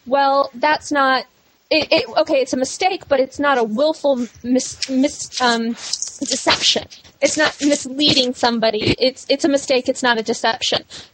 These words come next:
What she does is she creates fantasy, presents it as fact, and that's deceptive. And I think that's why we,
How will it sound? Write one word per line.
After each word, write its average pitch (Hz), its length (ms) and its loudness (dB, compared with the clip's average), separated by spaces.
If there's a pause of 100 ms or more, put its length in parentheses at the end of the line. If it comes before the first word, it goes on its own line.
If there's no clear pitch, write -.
(100)
What 277 240 -2
she 370 240 2
does 233 360 -2
is 254 80 -2
she - 180 0
creates 262 760 -4
fantasy, 302 800 -2
presents 302 440 0
it 262 100 2
as 220 160 -2
fact, - 600 0 (160)
and 277 180 2
that's 254 320 0
deceptive. - 800 -6
And 285 120 4
I 277 100 4
think 311 220 -2 (100)
that's - 500 0
why 226 500 2 (540)
we, 247 320 0